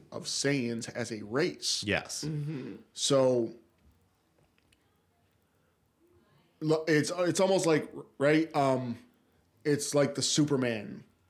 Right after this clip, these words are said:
Speaker 1: situation. Superman is only super because he's on Earth under the yellow sun of Earth. If he was under the red sun of Krypton, he'd be a regular guy.
Speaker 3: Mm.
Speaker 1: And if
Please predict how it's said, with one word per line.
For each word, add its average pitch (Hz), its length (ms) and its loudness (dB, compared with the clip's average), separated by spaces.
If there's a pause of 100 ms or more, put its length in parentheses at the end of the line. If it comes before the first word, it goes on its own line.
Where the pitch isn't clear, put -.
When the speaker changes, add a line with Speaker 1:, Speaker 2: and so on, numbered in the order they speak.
Speaker 1:
situation. 117 680 -4 (480)
Superman 180 540 0
is 151 120 -2
only 135 300 2
super 131 500 2
because 123 500 0
he's 117 220 -2 (100)
on 131 400 4
Earth 113 380 -2
under 117 260 -2
the 107 120 -4
yellow 117 480 0
sun 110 440 -2
of - 140 -16
Earth. - 360 -12 (520)
If - 100 -8
he 123 80 0
was 117 140 0
under 120 180 -2
the 113 100 -4
red 143 200 2
sun 160 160 2
of 147 100 0
Krypton, 123 720 -2 (540)
he'd 120 240 -4
be 117 120 -2
a 107 60 -4
regular 95 600 -6
guy. 85 400 -10 (240)
Speaker 3:
Mm. 123 240 -4 (100)
Speaker 1:
And 123 440 0 (1600)
if 135 420 -2